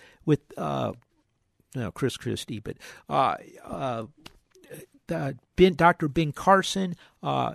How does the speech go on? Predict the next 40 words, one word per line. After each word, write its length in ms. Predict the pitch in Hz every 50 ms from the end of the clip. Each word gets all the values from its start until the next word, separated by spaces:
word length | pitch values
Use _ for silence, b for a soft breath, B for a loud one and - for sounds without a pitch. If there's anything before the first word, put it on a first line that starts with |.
| -
and, 840 | - 185 185 233 240 185 175 175 - - - 190 175 147 143 139 123
uh, 280 | 151 139 123 120 110 - - - - - - 190 -
Governor 340 | - 175 160 135 160 147
Perry. 600 | 139 - - - 190 190 185 180 180 185 180 175 B B B B
He's 180 | - 202 190 -
got 180 | - 285 302
a 80 | 262 190
lot 280 | 160 180 202 226 233
of 100 | 208 -
good 240 | - 196 185 160 -
people 400 | - - 196 190 175 - 160 139 160
around 440 | 147 127 135 143 151 165 170 156
him 180 | - - 147 135
that 140 | 127 131 123
are 60 | 123
conservative. 600 | - - 120 113 - - - 143 143 131 120 104
So 160 | - - - -
I, 100 | - 202 -
I 120 | - 220
think 180 | 254 - 302 -
this 180 | - 196 -
is 140 | - 160 117
very 260 | 113 - 160 175 196
exciting. 500 | 185 - - - - 185 190 180 147 127 -
And 100 | 143 135
if 100 | 135 -
the 100 | - 151
economy 460 | 127 - - - 240 285 294 254 208
starts 340 | 180 - - 190 196 175 -
taking 320 | - - 175 165 - 165 170
off, 200 | 180 165 - _
they're 120 | - 151
gonna 180 | 135 160 151 151
have 180 | 165 180 175 -
to 80 | 165
start 260 | - - 165 - -
pushing 340 | - - 175 156 - - 147
up 160 | 151 139 -
interest 320 | 156 160 156 - 139 - -
rates. 240 | - 104 104 -